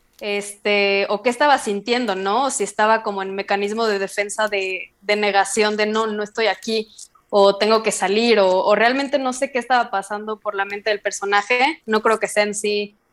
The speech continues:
la actuación del niño, sino más bien como el no, no logro entender tal cual lo que estaba ent-, eh, sintiendo el personaje.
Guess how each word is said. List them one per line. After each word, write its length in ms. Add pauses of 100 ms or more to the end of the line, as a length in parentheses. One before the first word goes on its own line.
(140)
la 120
actuación 420
del 180
niño, 320
sino 300
más 300
bien 480 (300)
como 260
el 180
no, 600 (180)
no 220
logro 260
entender 560
tal 220
cual 200
lo 120
que 80
estaba 260
ent-, 260
eh, 200
sintiendo 420
el 80
personaje. 640